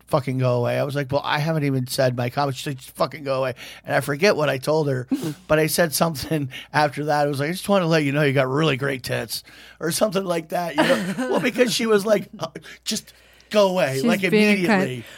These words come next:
Speaker 2: Well, I mean, you were wearing, uh, a collar, a vin-, vinyl shorts, and boots.
Speaker 1: Yeah.
Speaker 2: Yeah.
Speaker 1: Yeah, and I was running around having a great time, too.
Speaker 2: Yeah, I was having
Speaker 1: Uh,
Speaker 2: a great time as well.
Speaker 1: Yeah.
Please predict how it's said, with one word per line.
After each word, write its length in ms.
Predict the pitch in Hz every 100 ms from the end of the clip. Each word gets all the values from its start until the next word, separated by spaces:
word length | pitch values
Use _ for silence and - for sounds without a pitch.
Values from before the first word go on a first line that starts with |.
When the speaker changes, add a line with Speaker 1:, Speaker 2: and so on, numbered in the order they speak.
| -
Speaker 2:
Well, 100 | 254
I 200 | 269 254
mean, 240 | 294 285 254
you 160 | 262
were 360 | 254 254 262 254
wearing, 560 | 226 226 226 220 214 202
uh, 520 | 202 196 185 180 175 - _
a 80 | 214
collar, 720 | 208 220 208 214 214 220 214 - _ _ _ _ _ - -
a 120 | 185
vin-, 580 | 156 196 196 202 156 175
vinyl 340 | 202 214 214
shorts, 680 | - 208 202 202 185 - - _ _ _ - - _ -
and 320 | 165 196 180
boots. 520 | 151 175 160 - - - _ _ _
Speaker 1:
Yeah. 260 | 135 120 110 - - _ _ _ _ _ _ -
Speaker 2:
Yeah. 360 | 180 143 110 175 -
Speaker 1:
Yeah, 240 | - 110 -
and 200 | 139 143
I 120 | 139
was 200 | 139 120
running 240 | 127 123
around 180 | 123 123
having 180 | 135 135
a 60 | 135
great 220 | 143 135
time, 280 | 135 127 123
too. 320 | - 120 113 -
Speaker 2:
Yeah, 140 | 285 508 349 -
I 180 | 214 330
was 100 | 427
having 180 | 403
Speaker 1:
Uh, 40 | 349
Speaker 2:
a 20 |
great 220 | 320 311
time 160 | 294 285
as 100 | 285
well. 440 | 269 302 339 208 180
Speaker 1:
Yeah. 380 | 131 117 110